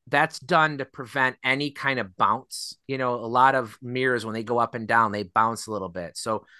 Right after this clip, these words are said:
there's, like, a catch on those cameras that catch it. And Bob Rodoloni explained it, that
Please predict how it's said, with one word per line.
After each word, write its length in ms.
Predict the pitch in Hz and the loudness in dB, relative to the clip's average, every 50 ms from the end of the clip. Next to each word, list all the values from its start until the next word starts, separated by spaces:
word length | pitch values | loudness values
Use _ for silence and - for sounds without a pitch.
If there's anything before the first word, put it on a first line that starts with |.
| _ _ - | _ _ -2
there's, 220 | 131 131 127 110 | 0 0 0 0
like, 160 | 135 131 - | -2 -2 -2
a 60 | 113 101 | -4 -12
catch 640 | - - - 156 139 92 - - - - - - - _ - - - - | -14 -2 2 2 2 2 0 -4 -6 -8 -8 -8 -12 _ -20 -14 2 4
on 180 | 123 123 123 123 | 6 6 6 6
those 240 | 120 117 113 - | 2 2 0 -2
cameras 460 | - - - 127 120 120 117 107 98 - | -4 -4 0 0 2 2 0 -2 -2 -2
that 220 | 107 95 - _ | -4 -6 -6 _
catch 320 | - 127 131 120 - - | -2 -2 -2 -2 -2 -8
it. 180 | 92 80 - - _ _ _ _ _ _ | -10 -10 -12 -14 _ _ _ _ _ _
And 160 | - 117 110 | -8 -4 2
Bob 220 | 127 131 135 139 135 | 6 6 6 6 6
Rodoloni 580 | 135 131 123 127 127 131 135 139 139 131 120 | 4 4 4 2 2 2 0 0 -2 -4 -4
explained 560 | 113 - - - - 120 117 113 110 107 101 | -6 -8 -10 -10 -6 -4 -4 -4 -4 -2 -2
it, 180 | 104 104 - - | -4 -4 -4 -2
that 320 | 120 113 113 110 104 - | 2 2 2 2 2 -2